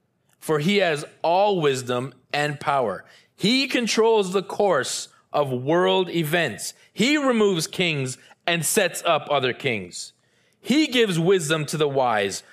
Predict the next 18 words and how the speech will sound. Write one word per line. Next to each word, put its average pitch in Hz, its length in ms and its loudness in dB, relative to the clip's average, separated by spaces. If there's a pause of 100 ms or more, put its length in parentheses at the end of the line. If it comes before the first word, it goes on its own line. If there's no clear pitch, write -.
(120)
and 143 220 0
knowledge 160 420 2
to 151 80 -2
the 131 100 0
scholars. 120 640 0
He 254 340 2
reveals 156 520 0
deep 135 360 -4 (260)
and 135 120 -2
mysterious 147 560 0
things 113 420 -4 (300)
and 143 200 0
knows 165 280 2
what 147 220 0
lies 147 400 0
hidden 185 260 0
in 143 180 -4
darkness, 147 600 -2